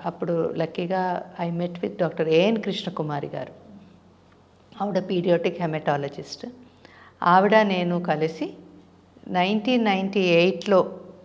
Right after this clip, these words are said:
మాకు ఇంకో నాలాగా ఇంకో నలుగురు పేరెంట్స్‌ని తోడు తీసుకొని మేము ఈ thalassemia sickle cell society స్టార్ట్ చేయడం జరిగింది. And అప్పుడు మాకు డాక్టర్ సుమన్ జైన్ కూడా మాకు, ఆవిడ కూడా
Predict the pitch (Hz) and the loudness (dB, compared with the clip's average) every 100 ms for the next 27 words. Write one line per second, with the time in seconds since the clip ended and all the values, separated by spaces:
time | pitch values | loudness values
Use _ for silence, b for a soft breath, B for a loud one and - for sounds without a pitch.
0 | - 170 165 208 254 240 - 202 202 208 | -2 0 0 -2 -4 -4 -6 -2 2 2
1 | 175 165 180 202 208 190 165 156 147 151 | 2 2 2 2 0 -2 -2 -2 -2 -2
2 | 151 156 147 160 165 - 160 156 139 139 | -2 -2 -2 -2 -8 -8 -6 -4 -6 -6
3 | 160 160 - 165 - - b b b b | -8 -10 -14 -14 -16 -20 b b b b
4 | b b _ _ 196 185 175 170 170 - | b b _ _ -6 -2 -2 -4 -8 -12
5 | - - 180 165 175 175 170 170 190 190 | -18 -6 -2 -2 4 6 6 2 -2 -2
6 | 185 175 170 160 156 165 160 160 - 156 | -4 -4 -2 -2 0 -2 -2 -4 -4 -6
7 | 151 165 - 151 147 - 160 156 151 147 | -6 -10 -4 -4 -4 -10 -10 -10 -12 -12
8 | - 156 175 381 B B B B B - | -12 -12 -12 -16 B B B B B -6
9 | 170 165 170 170 170 240 269 214 196 165 | -4 -2 -2 -2 -2 -4 0 -2 -2 -2
10 | 156 156 160 160 - - 202 196 220 214 | -2 -2 -6 -6 -12 -8 -2 2 2 2
11 | 196 175 165 151 156 165 170 151 147 - | 0 0 -2 -4 -2 -4 -4 -8 -10 -8
12 | 147 147 - - - 156 151 156 160 165 | -8 -10 -14 -20 -8 -4 -2 0 0 0
13 | 165 | -2